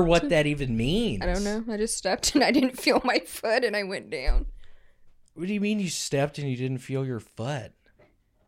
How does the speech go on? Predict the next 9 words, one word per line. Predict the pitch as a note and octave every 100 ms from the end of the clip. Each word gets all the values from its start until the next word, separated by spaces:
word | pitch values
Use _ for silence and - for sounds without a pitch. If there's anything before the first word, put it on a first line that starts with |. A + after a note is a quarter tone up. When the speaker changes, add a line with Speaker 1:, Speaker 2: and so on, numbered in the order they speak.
| - _ _ _ _ _ _
Speaker 1:
I | G#3+
didn't | C4+ F#4+
feel | - A#4+ C5
anything. | A#4 D4+
I | A3+
just | A#3 C4+
went | C#4 F#3+
down. | B3+ F#4 A#3+ G#3+
Speaker 2:
Gosh. | G2+ - -